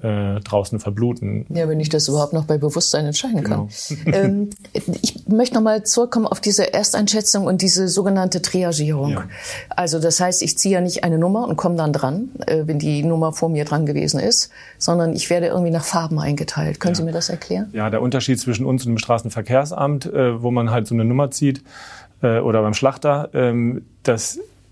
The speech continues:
Speaker 1: ist halt, dass wir die Dringlichkeit einschätzen. Ähm, wir haben in der Tat, ähm, bei uns die Manchester-Triage eingeführt, die halt sehr standardisierte Fragen, äh, beinhaltet und am Ende kriegt man dann eine,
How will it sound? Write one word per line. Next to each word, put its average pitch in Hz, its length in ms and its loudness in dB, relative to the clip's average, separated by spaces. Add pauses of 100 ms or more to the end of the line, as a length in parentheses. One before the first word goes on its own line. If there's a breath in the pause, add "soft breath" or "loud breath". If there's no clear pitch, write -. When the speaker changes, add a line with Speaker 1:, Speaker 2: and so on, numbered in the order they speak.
(140)
Speaker 1:
ist 131 300 0
halt, 120 240 2
dass 113 240 -2
wir 120 180 2
die 107 140 -2
Dringlichkeit 101 720 -2
einschätzen. 101 880 -2
Ähm, 107 520 0
wir 107 140 0
haben 113 140 -2
in 120 80 0
der 113 100 0
Tat, 110 320 -4 (380 loud breath)
ähm, 107 680 2
bei 104 120 2
uns 120 320 -2
die 107 240 2
Manchester-Triage 135 1120 0
eingeführt, 123 840 -2
die 110 280 2
halt 107 220 0
sehr 120 300 0
standardisierte 117 1080 -2
Fragen, 131 540 -2 (380 loud breath)
äh, 123 100 2
beinhaltet 131 920 0
und 117 480 0
am 117 160 0
Ende 123 280 2
kriegt - 320 -4
man 113 160 2
dann 110 180 0
eine, 107 460 0